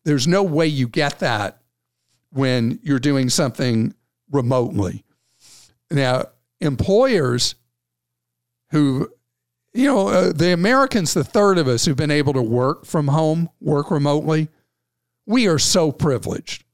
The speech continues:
because a lot of other people during the pandemic had to work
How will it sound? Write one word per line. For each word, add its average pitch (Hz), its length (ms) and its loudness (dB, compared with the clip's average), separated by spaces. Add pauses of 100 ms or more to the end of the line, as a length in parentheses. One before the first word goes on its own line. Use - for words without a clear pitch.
(440)
because 135 160 -2
a 139 40 -2
lot 170 200 2
of 143 100 0
other 226 240 2
people 151 400 0
during 127 260 0
the 127 60 0
pandemic 131 500 -2
had 185 500 0
to 214 100 0
work 147 600 0